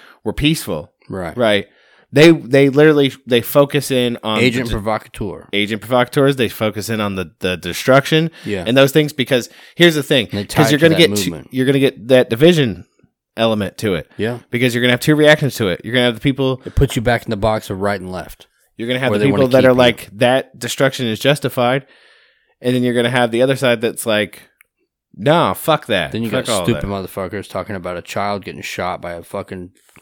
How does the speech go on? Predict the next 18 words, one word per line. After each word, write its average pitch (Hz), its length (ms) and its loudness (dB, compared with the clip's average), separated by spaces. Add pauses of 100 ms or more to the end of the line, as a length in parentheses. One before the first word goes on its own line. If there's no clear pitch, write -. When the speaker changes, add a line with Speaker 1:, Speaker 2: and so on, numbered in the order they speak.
(320)
Speaker 2:
just 113 200 -8
because 104 240 -6
he 101 60 -6
was 87 140 -12
black, 101 380 -4
it 101 40 -10
was 92 140 -12
okay 98 240 -10
to 92 80 -10
shoot - 200 -12
a 90 40 -8
white 95 240 -10
kid. - 240 -20
You 95 80 -14
know 98 80 -12
what 98 60 -12
I - 20 -12
mean? 101 280 -10